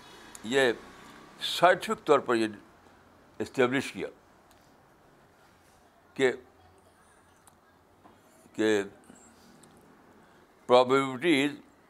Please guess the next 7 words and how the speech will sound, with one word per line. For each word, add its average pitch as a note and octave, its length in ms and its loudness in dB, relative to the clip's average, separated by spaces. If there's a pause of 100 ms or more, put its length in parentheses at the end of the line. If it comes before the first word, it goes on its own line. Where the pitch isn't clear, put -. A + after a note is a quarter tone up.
(680)
less C#3 260 2 (120)
than C#3+ 120 0 (480)
certainty A#2+ 480 -2 (2750)
but C3+ 100 2
more C3+ 340 2
than C#3+ 100 2
perhaps، G#2+ 560 -4